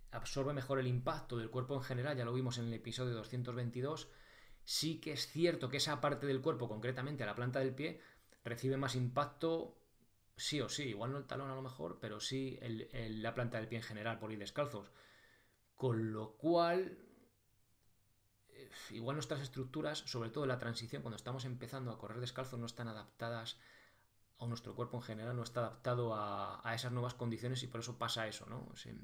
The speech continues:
pequeño ahí espacio entre la adaptación y estar adaptados o no, no lo sé.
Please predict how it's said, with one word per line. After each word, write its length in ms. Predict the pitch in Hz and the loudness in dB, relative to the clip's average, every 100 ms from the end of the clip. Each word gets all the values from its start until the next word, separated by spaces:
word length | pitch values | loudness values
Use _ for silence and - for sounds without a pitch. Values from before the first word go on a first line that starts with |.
| - - | -14 -12
pequeño 360 | 104 101 120 101 | -12 -6 -6 -4
ahí 220 | 113 110 | -6 -6
espacio 400 | 104 - 107 113 | -10 -10 -8 -6
entre 160 | 107 104 | -6 -6
la 100 | 104 | -6
adaptación 440 | 104 107 120 117 | -8 -10 -4 -4
y 40 | |
estar 200 | 113 - | -4 -6
adaptados 420 | 104 101 113 107 101 | -8 -10 -10 -10 -10
o 40 | |
no, 120 | 92 | -10
no 120 | 104 | -6
lo 80 | 104 | -6
sé. 240 | 98 101 | -8 -12